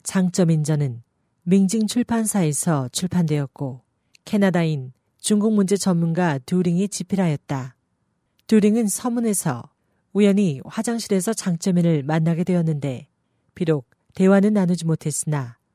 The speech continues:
장점인이 제시한 그 일이 유창한 중국어 실력을 가지고 있는 자신을 자극해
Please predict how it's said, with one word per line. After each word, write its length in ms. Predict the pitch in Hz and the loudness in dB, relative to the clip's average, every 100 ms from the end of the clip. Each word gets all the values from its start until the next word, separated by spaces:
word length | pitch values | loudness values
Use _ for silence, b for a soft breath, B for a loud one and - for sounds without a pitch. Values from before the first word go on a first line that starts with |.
| _ _ - | _ _ -6
장점인이 560 | - 202 233 208 214 | 0 2 2 2 0
제시한 480 | 214 208 180 185 165 | 0 -2 0 0 0
그 140 | 156 170 | -2 -4
일이 380 | 151 151 123 120 _ _ _ - | -4 -4 -8 -12 _ _ _ 0
유창한 520 | 196 - 202 202 185 | 0 2 2 2 0
중국어 420 | - 190 185 208 | 0 0 0 0
실력을 380 | 208 220 208 196 | -2 0 0 0
가지고 340 | - 180 165 | -2 -4 0
있는 340 | 170 156 165 131 | 0 0 -2 -4
자신을 500 | - 151 147 170 185 | -10 -8 -4 -2 -2
자극해 720 | - 180 - 170 - 147 123 | -2 -6 -6 -8 -6 -8 -8